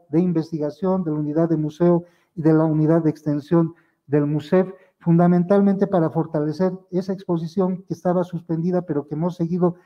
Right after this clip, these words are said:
procesando para generar un catálogo a futuro. También tenemos otro tipo de trabajos, como estas historias de Totora, para la colección de Totora, poéticas visuales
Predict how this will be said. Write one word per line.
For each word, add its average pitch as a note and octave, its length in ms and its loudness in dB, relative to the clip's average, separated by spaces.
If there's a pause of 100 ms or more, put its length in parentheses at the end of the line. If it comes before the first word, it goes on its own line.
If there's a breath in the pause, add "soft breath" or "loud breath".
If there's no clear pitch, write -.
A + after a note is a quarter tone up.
(240 soft breath)
procesando E3+ 680 2
para D3+ 200 0
generar D#3 400 0
un E3+ 140 0
catálogo D#3+ 560 0
a B2+ 60 -4
futuro. C#3+ 480 -4 (480 soft breath)
También F#3+ 380 4
tenemos G3+ 560 2 (240 loud breath)
otro G3+ 340 2
tipo G3 280 0
de F3 100 0
trabajos, F#3 640 -2
como E3 220 -2
estas E3+ 280 -4
historias E3+ 440 0
de D#3+ 80 0
Totora, E3+ 580 0
para D3 200 -2
la C#3+ 120 -2
colección C#3+ 440 -8
de D3+ 120 -4
Totora, F3 560 -4
poéticas D#3 540 -2
visuales E3 440 -2